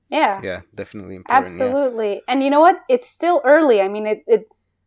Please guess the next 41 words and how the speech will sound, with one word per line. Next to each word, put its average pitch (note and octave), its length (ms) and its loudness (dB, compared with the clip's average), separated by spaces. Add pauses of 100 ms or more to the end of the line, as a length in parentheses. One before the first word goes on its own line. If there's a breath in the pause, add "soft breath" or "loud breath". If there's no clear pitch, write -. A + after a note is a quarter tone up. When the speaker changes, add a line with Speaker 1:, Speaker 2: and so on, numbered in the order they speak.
(140)
Speaker 1:
I, G#3 120 2
probably C4+ 300 6
when C#4 80 0
people B3+ 200 -2
hear A3 180 2
fifty A#3+ 260 -4
thousand A#3 280 2
dollar G#3+ 180 4
Bitcoin, G3 400 -2
it's - 120 -6
like, E3+ 140 -4
"Oh G3 140 2
boy, F3+ 260 0
that G3 180 0
is, E3 460 -6
I E3 60 -12
missed G#3 240 -8
that G3+ 180 0
bus." A3+ 240 0
It's F#3+ 120 -8
like, G#3 200 -4
no, D4+ 100 0
actually, E4 560 -6 (520)
um, G3 460 -2 (500)
currently, D4+ 580 0 (300)
less B3 240 4
than C4 160 -4
two - 120 -2
percent C4 320 -4
of A#3+ 60 -6
the A3 100 -4
entire G#3+ 320 0
world G3+ 360 4
owns F#3+ 240 -6
any F3+ 160 -4
Bitcoin. F3+ 460 -6
That G#3 120 2
includes D4+ 320 -2
those A3 240 -2
hedge G#3+ 180 0
funds. - 400 -12